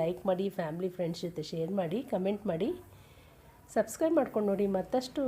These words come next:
ರೆಸಿಪೀಸ್ ಎಲ್ಲ ಇದೆ ನನ್ನ ಚಾನಲ್. ಇಲ್ಲಿ ಬಿಡುವಾಗಿದ್ರೆ ಹೋಗಿ ನೋಡಿ, ಸಬ್ಸ್ಕ್ರೈಬ್ ಮಾಡ್ಕೊಂಡು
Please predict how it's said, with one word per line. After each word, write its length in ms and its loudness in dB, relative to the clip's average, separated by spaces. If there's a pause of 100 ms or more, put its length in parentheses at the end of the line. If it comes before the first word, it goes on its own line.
(400)
ರೆಸಿಪೀಸ್ 560 -2
ಎಲ್ಲ 120 4 (100)
ಇದೆ 160 2
ನನ್ನ 200 2
ಚಾನಲ್. 320 2 (100)
ಇಲ್ಲಿ 200 2
ಬಿಡುವಾಗಿದ್ರೆ 720 4
ಹೋಗಿ 200 2 (140)
ನೋಡಿ, 300 4 (1040)
ಸಬ್ಸ್ಕ್ರೈಬ್ 480 0
ಮಾಡ್ಕೊಂಡು 320 2